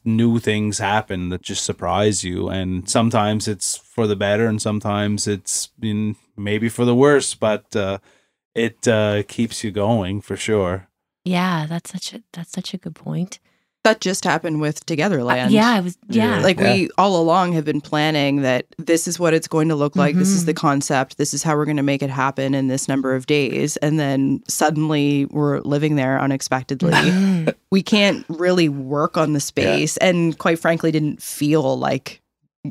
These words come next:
Speaker 3: doing anything other than just checking if our house had burned down yet. And so you're
Speaker 2: Wow.
Speaker 3: just in this really bizarre state of mind. And the days after when,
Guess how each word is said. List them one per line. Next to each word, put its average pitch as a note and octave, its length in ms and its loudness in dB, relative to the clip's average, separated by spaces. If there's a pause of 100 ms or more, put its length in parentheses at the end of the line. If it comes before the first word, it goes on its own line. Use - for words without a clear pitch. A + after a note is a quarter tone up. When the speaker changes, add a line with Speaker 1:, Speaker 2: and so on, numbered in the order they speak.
(200)
Speaker 3:
doing D#3+ 300 4
anything D3 580 0
other D3 220 2
than D3 180 0
just C#3 240 -2
checking D3 380 0
if C#3+ 280 -6
our C#3 140 -2
house D3 220 -2
had C#3+ 120 -2
burned C3 220 -2
down B2+ 180 0
yet. - 300 -2 (580)
And G3+ 240 4
so G3+ 420 4
you're G3+ 220 2
Speaker 2:
Wow. F#3+ 60 0
Speaker 3:
just A#3 220 2
in G#3+ 120 4
this F#3+ 220 -2
really F3+ 320 2
bizarre D#3+ 560 2
state E3 280 0
of D#3 140 -4
mind. D3+ 480 2
And C#3+ 300 0 (960)
the F3 100 2
days F#3 380 4
after D#3 480 0
when, D3+ 500 0